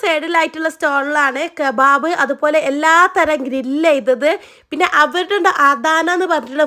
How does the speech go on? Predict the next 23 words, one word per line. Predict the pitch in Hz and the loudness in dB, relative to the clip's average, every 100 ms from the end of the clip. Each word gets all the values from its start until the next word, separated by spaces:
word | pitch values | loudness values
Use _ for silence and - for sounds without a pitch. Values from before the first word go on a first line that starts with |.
| 294 | -2
ഫുഡൊക്കെ | 269 202 262 254 262 | -8 -6 -6 -2 -2
എന്താ | 262 311 349 | 2 2 2
നമുക്ക് | 302 294 285 | 0 -2 -4
അറിഞ്ഞൂടാ. | 226 240 247 269 | -2 -2 0 0
അങ്ങനെ | 285 330 285 | -2 -4 -2
പല | 294 320 | -2 2
ടൈപ്പിലുള്ള | 294 269 - 392 339 294 302 | 2 0 0 0 0 0 0
ഫുഡുകളുണ്ട്. | 285 208 240 247 359 311 - _ _ _ _ _ _ _ - | -2 0 0 0 0 -2 -2 _ _ _ _ _ _ _ 2
ഇത് | 277 403 403 - 320 | 6 6 6 6 6
എല്ലാം, | 339 359 415 415 277 | 8 8 8 6 0
ഇതിലെല്ലാ | 262 349 339 320 330 403 415 | 0 2 2 6 8 8 6
മീറ്റ് | 349 359 - | 2 0 0
അടക്കം | 330 311 302 311 - | -2 0 -2 0 0
അവര് | 277 339 - | 0 0 0
അവിടെ | 262 269 320 | 0 2 0
ഉണ്ടാക്കുന്നതാണ് | 330 254 254 277 277 269 240 | 0 0 -2 -2 0 0 0
ട്ടോ. | 254 247 | 0 0
അവര് | 262 277 | 0 0
മാരിനേറ്റ് | 262 262 285 285 302 | 0 0 -2 -4 -4
ചെയ്ത് | 285 277 | -2 0
കൊണ്ടുവന്നിട്ട് | 262 254 269 226 381 - 277 | 0 -2 -4 -2 -4 -4 -6
ഇവിടെയാണ് | 240 294 330 302 | -4 0 2 2
അവരത് | 269 269 269 | 2 2 0